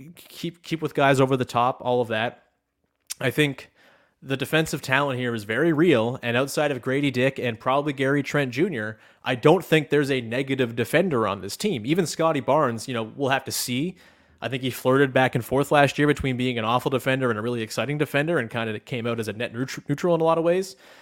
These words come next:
Um, way more adept as, like, an off-ball rover type as opposed to a straight-on ball guy. But, um, you would hope that a little bit more sort of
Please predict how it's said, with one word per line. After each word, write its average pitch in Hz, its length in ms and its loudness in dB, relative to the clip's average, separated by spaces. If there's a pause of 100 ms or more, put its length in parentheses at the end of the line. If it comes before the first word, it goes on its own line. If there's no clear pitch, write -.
(100)
Um, 107 300 -4
way 131 160 2
more 123 420 2
adept 123 340 -2
as, 113 100 -4
like, 110 120 -4
an 107 80 -8
off-ball 113 420 2
rover 143 320 0
type 139 360 2
as - 160 -6
opposed 113 340 -8
to 107 100 -10
a 104 60 -8
straight-on 117 400 -2
ball 135 220 4
guy. 104 260 -4
But, 110 320 -4 (380)
um, 110 200 -6
you 123 140 -2
would 127 80 -2
hope 175 380 6
that 120 400 2 (240)
a 123 100 -8
little 127 220 -4
bit 139 160 4
more 131 340 8
sort 123 300 2
of 110 340 -4